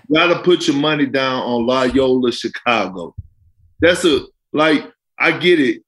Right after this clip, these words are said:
Oregon State has been playing phenomenal basketball, but they will not match the intensity of Loyola Chicago. They will not match that intensity.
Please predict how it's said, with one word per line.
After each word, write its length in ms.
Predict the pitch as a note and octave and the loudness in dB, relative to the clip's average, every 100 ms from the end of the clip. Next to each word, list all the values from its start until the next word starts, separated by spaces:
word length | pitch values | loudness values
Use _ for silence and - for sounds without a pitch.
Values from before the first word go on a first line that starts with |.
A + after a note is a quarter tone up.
| _ | _
Oregon 440 | D3 F3+ F3+ F3 | 0 2 2 -2
State 320 | D#3+ - D#3+ D#3 | -6 -2 0 2
has 200 | D3 C3 | -2 -2
been 200 | C#3 C3 | -8 -6
playing 320 | C#3 C#3+ C3+ | -4 -2 -2
phenomenal 600 | C3 C3 C#3 C3+ B2+ G#2 | -2 -2 -2 -2 -4 -2
basketball, 880 | C3 C3+ B2+ B2 A#2 B2+ B2+ B2 - _ _ - | 0 0 -2 -4 -2 0 0 -2 -8 _ _ -4
but 160 | A#2 | -2
they 220 | C#3 E3 | 2 2
will 240 | D#3+ D3 A#2+ | 4 2 0
not 360 | A#2+ C#3 F#2+ | 0 -2 -2
match 300 | A2+ B2+ B2 | -2 -2 -4
the 160 | - A#2 | -6 -6
intensity 840 | G#2+ - - C3+ A#2+ G#2+ F#2+ F2+ F2+ _ _ _ - | -6 -10 -2 -2 -2 -6 -6 -8 -12 _ _ _ -16
of 160 | G2 | -4
Loyola 800 | A#2 A#2+ A2+ C3+ D#3 D3+ D3 D3+ | 0 2 2 4 4 2 0 -2
Chicago. 760 | - B2 A#2+ C3 A2+ G2 F2 E2 | -6 -8 -4 -2 -2 -2 -8 -8
They 120 | G#2+ | -4
will 180 | A#2 A#2+ | -2 -2
not 240 | C3+ B2 | -2 -2
match 300 | B2 B2 - | -2 -2 -2
that 180 | A#2+ A2+ | -2 0
intensity. 600 | G#2+ G#2+ A2 G2+ - - | -2 -2 -4 -4 -10 -16